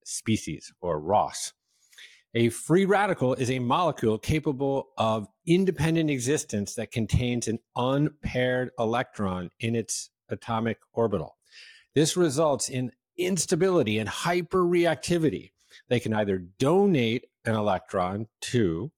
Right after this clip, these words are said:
or and accept an electron from other molecules, therefore behaving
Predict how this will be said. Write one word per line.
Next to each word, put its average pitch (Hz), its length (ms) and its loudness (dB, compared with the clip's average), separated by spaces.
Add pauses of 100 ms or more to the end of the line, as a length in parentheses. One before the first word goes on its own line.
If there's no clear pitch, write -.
or 156 280 2
and 120 160 0
accept 156 580 -4
an 107 140 -2
electron 98 520 -2 (220)
from 120 440 2 (140)
other 127 260 2
molecules, 127 680 -2 (500)
therefore 92 540 -2
behaving 90 640 -10